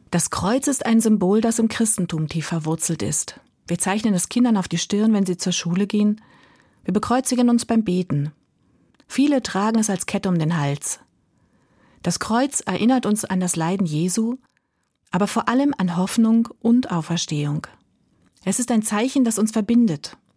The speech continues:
Mit Gott, mit unseren Mitmenschen und mit der ganzen Schöpfung.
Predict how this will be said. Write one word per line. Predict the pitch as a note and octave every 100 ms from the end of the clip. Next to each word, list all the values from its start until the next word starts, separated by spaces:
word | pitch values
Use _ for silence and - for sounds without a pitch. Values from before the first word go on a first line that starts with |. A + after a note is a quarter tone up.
| _ _ _ -
Mit | E3
Gott, | - A3 A#3 - _ _ _ -
mit | -
unseren | F3+ G3 G#3+
Mitmenschen | B3+ - G3+ G#3 G#3+ G#3 G#3+
und | - A#3+ B3+
mit | F#3 F3
der | D#3
ganzen | D3 E3+ F#3+
Schöpfung. | - C#3 - C#3+ C#3+